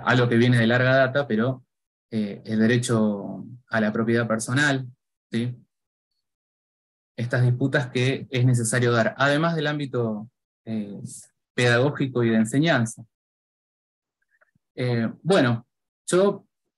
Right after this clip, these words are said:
hasta acá, hay muchas otras cosas que, que se me venían a la mente mientras la, la escuchaba a Milay, eh, pero creo que partiría con esas preguntas, no sé bien, eh, si la dinámica es ella responde y después vuelvo a repreguntar,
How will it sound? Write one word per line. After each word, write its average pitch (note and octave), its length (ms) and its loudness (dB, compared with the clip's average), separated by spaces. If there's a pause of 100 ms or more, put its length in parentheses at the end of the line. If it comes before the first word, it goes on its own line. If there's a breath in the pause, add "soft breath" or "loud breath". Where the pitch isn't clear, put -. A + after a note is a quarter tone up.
(340)
hasta C3+ 260 -2
acá, D3+ 260 0
hay D#3+ 100 2
muchas F#3+ 300 2
otras F3 240 0
cosas F#3 340 -2
que, A2+ 400 -6 (480)
que C3 100 -2
se C3 100 -2
me B2+ 120 2
venían D#3 240 2
a C#3+ 40 2
la C3+ 100 4
mente E3 260 0
mientras A#2+ 320 0
la, A2 480 -4
la A#2 140 -4
escuchaba B2+ 380 0
a - 20 2
Milay, D#3 500 0 (600)
eh, A2 480 -2 (120)
pero C3 180 0
creo D#3+ 220 2
que C3 280 -2 (260)
partiría C#3+ 440 0
con D3+ 100 -2
esas D#3+ 220 -4
preguntas, E3+ 460 0
no C#3+ 80 0
sé D#3+ 220 -4
bien, C#3+ 500 -4
eh, A2+ 60 -10
si B2 120 -6
la A#2 80 0
dinámica B2+ 380 0
es C3 160 -4
ella B2 300 -2
responde C3+ 400 -2
y B2 60 0
después B2 440 -4 (500 soft breath)
vuelvo C3+ 320 0
a C3 40 0
repreguntar, C3 720 0